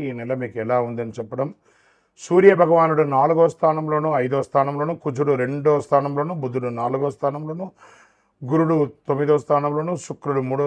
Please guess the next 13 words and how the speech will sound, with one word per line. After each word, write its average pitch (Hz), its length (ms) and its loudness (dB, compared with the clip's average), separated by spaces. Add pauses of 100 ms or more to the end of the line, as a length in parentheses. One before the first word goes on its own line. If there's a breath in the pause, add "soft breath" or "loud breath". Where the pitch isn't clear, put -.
స్థానంలోను, 147 520 -4 (100)
శని 120 260 -6 (140)
ఏడో 127 140 -2 (100)
స్థానంలోను, 151 500 -6 (120)
రాహు 117 320 -6
ఎనిమిదో 123 320 -6
స్థానంలోను, 143 440 -8 (800 soft breath)
కేతు 170 420 0 (300)
రెండవ 147 300 -2
స్థానంలో, 156 380 -4 (120)
చంద్రుడు 127 500 -8
చంద్రాష్టమంలోను 120 1040 -6 (880)
కూర్చున్నారు. 120 540 -8